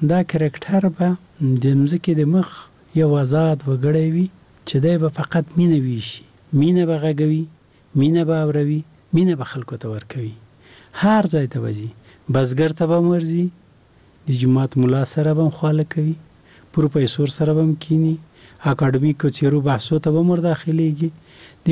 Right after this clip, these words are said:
ښوونځي له شاګرد سره به هم لاره کې مزل کوي او د خپل زړه ګلان به ورسره ویشي. غواړم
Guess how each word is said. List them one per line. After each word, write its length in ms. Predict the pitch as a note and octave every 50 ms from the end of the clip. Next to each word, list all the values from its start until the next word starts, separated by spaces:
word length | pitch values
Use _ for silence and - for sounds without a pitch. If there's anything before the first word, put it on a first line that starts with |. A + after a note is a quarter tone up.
| D3+ -
ښوونځي 360 | - E3+ D#3 D#3 D#3 D#3 F3 E3+
له 60 | F3 D#3
شاګرد 400 | - - D#3 D3 D3 F3 F3 F3 -
سره 120 | F#3 E3+ E3
به 120 | E3+ E3
هم 260 | E3 F#3+ G#3+ G#3+ G3+ F#3+
لاره 260 | F#3 F3+ F3 F3+ E3+
کې 120 | E3+ -
مزل 380 | D#3+ D#3+ D#3 C#3+ D3+ E3+ E3+ D#3+
کوي 320 | - E3 D#3+ D#3 D#3+ D#3+ D#3+ - _ _ - - - - - - -
او 140 | F3 F3 F3
د 140 | D#3+ C#3+ D3+
خپل 240 | B2 - - F3 D#3+
زړه 220 | C#3 D3 D3 D3 C3 C3+
ګلان 300 | C3+ C#3 C#3 C#3 C3+ B2+
به 80 | A#2+
ورسره 360 | A#2+ A#2+ A#2 - - C3+ B2 B2+
ویشي. 340 | A#2 A#2 A2+ A2 - - - - - - - - - - -
غواړم 240 | D#3+ F#3+ A3+ B3